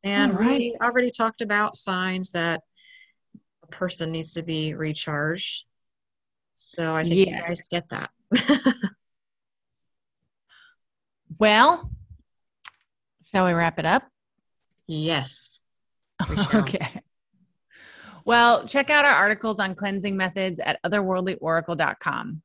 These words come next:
Speaker 2: We welcome you to join our high-vibing Facebook group and to visit my website at alora rain dot com for numerology and soul origin profiles, as well as tarot readings. Shout out to all of our oracles for joining us, whether you're new or returning.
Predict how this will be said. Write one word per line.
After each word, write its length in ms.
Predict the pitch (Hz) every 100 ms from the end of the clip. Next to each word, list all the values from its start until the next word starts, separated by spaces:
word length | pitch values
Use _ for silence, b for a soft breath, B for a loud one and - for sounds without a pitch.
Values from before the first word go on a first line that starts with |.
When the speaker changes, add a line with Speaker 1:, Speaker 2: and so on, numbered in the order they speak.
| -
Speaker 2:
We 120 | 190
welcome 300 | 196 196 202
you 80 | 190
to 80 | 170
join 400 | 180 185 196 208
our 240 | - 160
high-vibing 720 | 156 185 180 170 170 165 165
Facebook 400 | 165 170 - 185
group 300 | - 269 285 _ _
and 460 | 233 254 196 214 226 -
to 80 |
visit 280 | 202 208 -
my 300 | 196 226 240
website 460 | 202 170 - 180 -
at 140 | 165
alora 340 | 156 185 185 185
rain 220 | 175 170
dot 240 | 170 -
com 320 | 175 147 160 165 b b _
for 100 | 180
numerology 760 | 190 202 185 170 170 160 175 -
and 180 | 160 147
soul 280 | 165 180
origin 400 | - 160 156 160
profiles, 640 | 165 156 160 156 160 196 226 196
as 160 | 185
well 180 | 160 147
as 160 | 180 -
tarot 460 | - 214 254 175
readings. 720 | 156 156 156 151 143 135 - _ B B B B B -
Shout 260 | 262 254
out 160 | 240 220
to 100 | 160
all 160 | 214
of 80 | 214
our 160 | 208 156
oracles 460 | 196 190 202 190
for 100 | 175
joining 380 | 160 220 226 226
us, 260 | 220 226 -
whether 240 | 185 180
you're 160 | 175 175
new 200 | 175 165
or 120 | 160
returning. 560 | 151 - 190 226 277